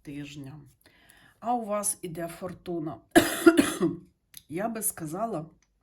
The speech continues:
що вам цей тиждень повезе. А, по-перше, удача у вас цей тиждень. По-друге, м, е, щось може повернутися з минулого.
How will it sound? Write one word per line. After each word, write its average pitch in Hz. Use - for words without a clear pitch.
що -
вам 185
цей 160
тиждень 165
повезе. 139
А, 156
по-перше, 247
удача 156
у 233
вас 240
цей 247
тиждень. 233
По-друге, 277
м, 180
е, 180
щось 247
може 202
повернутися 175
з 175
минулого. 143